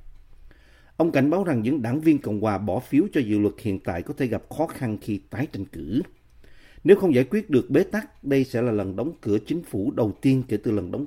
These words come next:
cửa kéo dài từ tháng mười hai năm hai ngàn mười tám sang năm hai ngàn mười chín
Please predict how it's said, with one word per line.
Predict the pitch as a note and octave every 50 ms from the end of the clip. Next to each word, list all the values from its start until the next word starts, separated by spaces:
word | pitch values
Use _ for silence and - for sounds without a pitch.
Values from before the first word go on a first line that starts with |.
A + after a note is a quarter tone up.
| -
cửa | - - F#2+ G2+ -
kéo | - C3+ C#3+
dài | C3+ A#2+ G2+ F#2+
từ | F2+ - - G#2+ F#2 E2 -
tháng | - G#2+ G#2+ C3+ E3 D3+ A2+
mười | F#2+ F2+
hai | E2+ F#2 A2 B2 B2 A#2+
năm | A#2 A#2 A2+ A#2 A2 G#2+ -
hai | - A#2 A2+
ngàn | G#2+ G2 F2 F2+
mười | F2 F2
tám | - - G#2 G#2 G#2+ C3+ F#3+ - _ - _ - - _ _
sang | - - C#3+ C3+ B2+
năm | B2 A#2
hai | B2 B2+
ngàn | A2+ G#2+ F#2+ F2+ F#2
mười | F#2 F2+ - -
chín | - A#2 C3+ F#3